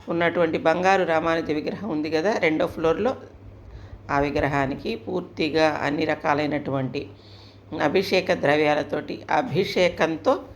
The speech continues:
ఆ కార్యక్రమం ప్రారంభమవుతుంది. అక్కడ నుంచి మరి ఆ తొమ్మిదవ తారీఖు సాయంత్రం శోభాయాత్ర, అలాగే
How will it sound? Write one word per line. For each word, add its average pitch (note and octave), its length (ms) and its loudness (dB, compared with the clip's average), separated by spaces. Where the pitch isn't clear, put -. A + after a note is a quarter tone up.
ఆ C#3+ 40 -2
కార్యక్రమం D#3 680 0
ప్రారంభమవుతుంది. C#3+ 1000 0
అక్కడ D#3 260 -2
నుంచి D#3 380 -4
మరి C#3+ 320 0
ఆ E3+ 40 -2
తొమ్మిదవ D3+ 400 0
తారీఖు C#3+ 340 -2
సాయంత్రం D3+ 480 0
శోభాయాత్ర, D#3+ 960 0
అలాగే F3+ 680 0